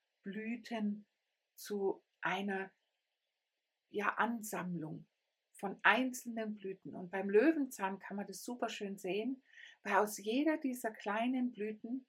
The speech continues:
kommt hinterher ein Samen. Und das ist botanisch sehr wichtig. Und das, was mich aber auch immer beim Löwenzahn so wahnsinnig fasziniert,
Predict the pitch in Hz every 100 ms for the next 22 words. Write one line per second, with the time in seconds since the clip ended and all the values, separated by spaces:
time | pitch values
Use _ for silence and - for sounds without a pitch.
0 | _ _ _ - 226 214 294 311 247 208
1 | - 185 196 - 214 214 - 214 240 233
2 | - 151 175 _ _ _ _ _ _ _
3 | 208 208 226 - 220 - 196 - - 208
4 | 202 - - 185 180 165 - - - -
5 | _ _ _ _ _ _ _ _ _ _
6 | _ _ _ _ _ _ _ _ _ _
7 | _ _ _ _ _ _ - - - -
8 | 226 226 247 - 254 - 247 247 - -
9 | - 240 262 - 240 233 220 214 214 208
10 | 240 262 240 214 214 208 208 208 196 190
11 | 220 220 220 214 - 202 - - 202 196
12 | 190 185